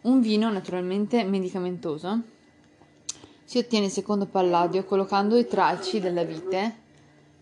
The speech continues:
da piantare a macero in un vaso contenente la droga di cui la si vuole impregnare. Poi i tralci si affidano alla terra e, eh, si annaffiano con soluzioni della stessa droga finché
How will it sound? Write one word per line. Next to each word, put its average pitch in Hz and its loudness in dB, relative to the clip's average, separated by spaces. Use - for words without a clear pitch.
da 208 2
piantare 202 4
a 190 0
macero 180 0
in 190 -2
un 190 -4
vaso 226 2
contenente 190 -2
la 170 -2
droga 165 -4
di 160 -10
cui 170 -8
la 160 -8
si - -10
vuole 160 -4
impregnare. 160 -8
Poi 220 4
i 202 -4
tralci 175 0
si - -2
affidano 190 0
alla 170 0
terra 156 -2
e, 220 4
eh, 180 4
si 180 -4
annaffiano 180 -2
con 175 -6
soluzioni 175 -6
della 170 0
stessa 175 -4
droga 160 -2
finché 185 -4